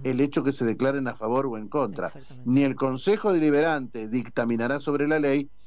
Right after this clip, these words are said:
Speaker 1: ni el Consejo Deliberante influirá sobre la ley, ni el Consejo Deliberante torcerá el brazo de los que tendrán que votar,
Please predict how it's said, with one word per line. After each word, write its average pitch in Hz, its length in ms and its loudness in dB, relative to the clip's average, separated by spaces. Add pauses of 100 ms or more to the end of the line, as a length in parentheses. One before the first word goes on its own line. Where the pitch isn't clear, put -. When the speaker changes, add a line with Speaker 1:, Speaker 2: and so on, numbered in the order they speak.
(240)
Speaker 1:
ni 165 460 4
el 156 180 2
Consejo 170 480 0
Deliberante 147 640 2
influirá 165 1000 4
sobre 143 300 -10
la 170 100 -6
ley, 156 320 -2 (280)
ni 156 180 4
el 156 160 2
Consejo 170 640 4
Deliberante 160 680 4
torcerá 170 920 -2
el 180 100 -2
brazo 160 400 2
de 165 60 4
los 135 100 2
que 131 100 -6
tendrán 131 360 0
que 180 80 4
votar, 180 360 4